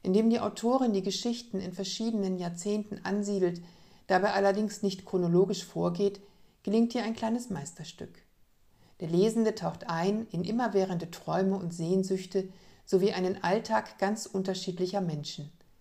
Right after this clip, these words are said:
Kinder ihrer Zeit, deren Befindlichkeiten wir noch heute nicht immer ganz verstehen. Wer sich jedoch mit ihren Protagonisten anfreundet, kommt ihnen auf poetische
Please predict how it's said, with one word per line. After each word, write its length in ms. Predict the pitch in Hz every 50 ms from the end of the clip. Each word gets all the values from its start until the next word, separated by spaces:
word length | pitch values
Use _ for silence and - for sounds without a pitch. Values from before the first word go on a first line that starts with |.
| _ _ _ _
Kinder 280 | - - 202 202 190 190
ihrer 300 | 190 185 175 180 170 175
Zeit, 440 | - - 175 165 180 202 196 - - - _ - _ - - - - - _ -
deren 220 | 202 196 202 202 196
Befindlichkeiten 840 | 196 190 190 262 269 262 262 226 - - 202 190 190 190 202 185
wir 80 | 190 170
noch 220 | 170 165 165 -
heute 300 | 175 185 196 190 220 202
nicht 220 | 190 170 170 -
immer 200 | - 180 180 185
ganz 240 | 180 175 165 170 175
verstehen. 580 | - - 196 196 - - - 151 139 135 139 156 _ _ - - - _ _ - _ - - - - - - - - _
Wer 140 | - 190 196
sich 160 | 190 208 190
jedoch 360 | 202 180 202 220 226 - -
mit 100 | 196 175
ihren 260 | 170 180 165 165 170 170
Protagonisten 720 | - 180 175 175 165 165 170 165 160 160 156 - - -
anfreundet, 760 | - 143 147 165 175 175 175 - 196 190 196 190 202 196 196 - - _ _ - - _ _ _
kommt 280 | - 175 165 170 175 -
ihnen 260 | 196 190 190 196 196
auf 200 | 180 - - -
poetische 760 | - 190 196 185 185 185 190 208 196 - - 202 196 208 208